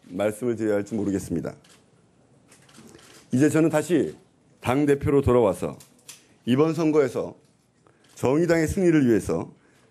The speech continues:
책임지고 지휘하며 매진할 것입니다.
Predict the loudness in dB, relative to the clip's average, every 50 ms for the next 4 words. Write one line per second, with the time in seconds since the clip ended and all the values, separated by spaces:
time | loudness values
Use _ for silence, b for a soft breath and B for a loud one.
0 | b b -14 -8 -6 -2 0 0 0 0 0 2 2 2 2 -2 -4 -10 -6 -4
1 | 0 0 2 2 0 0 0 0 0 0 0 -4 -8 -12 _ _ _ _ _ _
2 | _ _ _ _ _ _ _ _ _ _ _ _ _ _ _ _ _ _ _ _
3 | _ _ _ _ _ _ _ 0 2 2 2 0 -2 -2 -2 -4 -4 -6 -10 -8
4 | -8 -12 -12 -12 -16